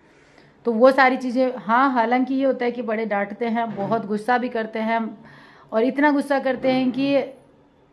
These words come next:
उस टाइम पे ये सोचते हैं कि बस चुपचाप बैठे रहोगे तो ही कंट्रोल में आएगा। वही सिचुएशन आप लोगों ने देखा था हमारे साथ भी हुई थी।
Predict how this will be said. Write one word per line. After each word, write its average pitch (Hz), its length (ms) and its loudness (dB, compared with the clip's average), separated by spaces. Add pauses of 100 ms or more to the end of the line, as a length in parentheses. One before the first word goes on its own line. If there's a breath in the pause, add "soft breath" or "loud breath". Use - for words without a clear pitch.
(480)
उस 233 240 -8
टाइम 220 220 2
पे 233 120 -2
ये 226 160 -4
सोचते 214 300 -4
हैं 214 120 -4
कि 226 60 -8
बस 220 160 -4
चुपचाप 226 420 -4
बैठे 214 240 -2
रहोगे 208 300 -2
तो 226 120 -8
ही 214 100 -4
कंट्रोल 196 420 -8
में 185 140 -8
आएगा। 175 300 -12 (600 loud breath)
वही 233 200 6
सिचुएशन 226 520 -2
आप 214 200 -2
लोगों 202 180 -6
ने 202 80 -4
देखा 196 240 -8
था 208 100 -10
हमारे 190 280 -6
साथ 190 180 -8
भी 175 140 -14
हुई 185 120 -10
थी। 202 220 -12